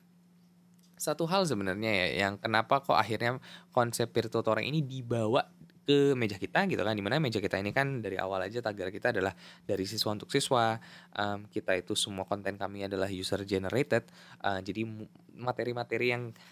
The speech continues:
istilahnya ada di meja kita itu semua hasil kontribusi murid-murid gitu loh. Jadi benar-benar ini meja untuk murid-murid tuh berbagi catatan gitu, berdiskusi P R untuk, em,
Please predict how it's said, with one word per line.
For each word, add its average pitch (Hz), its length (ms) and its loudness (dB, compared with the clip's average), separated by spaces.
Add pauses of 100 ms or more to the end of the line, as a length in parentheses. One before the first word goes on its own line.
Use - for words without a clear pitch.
(160)
istilahnya 120 400 2
ada 123 80 4
di 117 80 2
meja 120 240 2
kita 117 160 0
itu - 80 -2
semua 220 320 0
hasil - 400 0
kontribusi 92 480 -4
murid-murid 170 560 0
gitu 90 240 -2
loh. 90 80 -8 (320)
Jadi 117 160 2
benar-benar 107 640 -2
ini 120 240 -8
meja 117 400 0
untuk 113 320 -6
murid-murid 104 480 -4
tuh 165 80 2 (240)
berbagi 123 800 2
catatan 107 880 -2
gitu, 85 160 -8
berdiskusi 95 720 -4
P 120 160 -4
R 107 240 -2
untuk, 101 240 -16 (480)
em, 101 480 -2